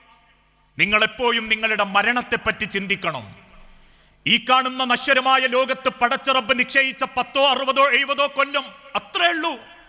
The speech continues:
ഞാൻ വന്നപ്പം ഈ ലോകത്തുള്ള പലതും ഇന്നും ഈ ലോകത്തുണ്ട്, ഒരുപക്ഷെ നാളെ ഉണ്ടായിക്കൊള്ളണം എന്നില്ല.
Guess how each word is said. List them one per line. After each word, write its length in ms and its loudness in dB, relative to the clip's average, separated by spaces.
ഞാൻ 300 2
വന്നപ്പം 500 -4
ഈ 80 2
ലോകത്തുള്ള 580 0
പലതും 440 0
ഇന്നും 300 0
ഈ 60 2
ലോകത്തുണ്ട്, 720 0
ഒരുപക്ഷെ 380 -2
നാളെ 300 2
ഉണ്ടായിക്കൊള്ളണം 760 -2
എന്നില്ല. 500 -8